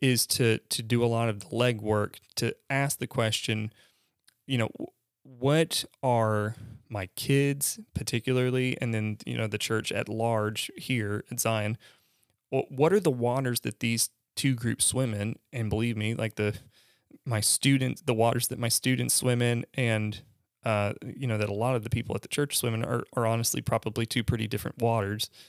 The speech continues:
The frameworks which they see the world are, are pretty different.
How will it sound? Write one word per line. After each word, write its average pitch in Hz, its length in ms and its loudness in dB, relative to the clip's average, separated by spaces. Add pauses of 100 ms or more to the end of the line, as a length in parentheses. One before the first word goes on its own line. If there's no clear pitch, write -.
(220)
The 117 60 -8
frameworks 120 640 0
which - 340 -4
they 123 280 -2
see 117 180 0
the 113 100 -2
world 110 240 2
are, - 140 -2
are 110 60 -4
pretty 110 260 -4
different. 101 340 -4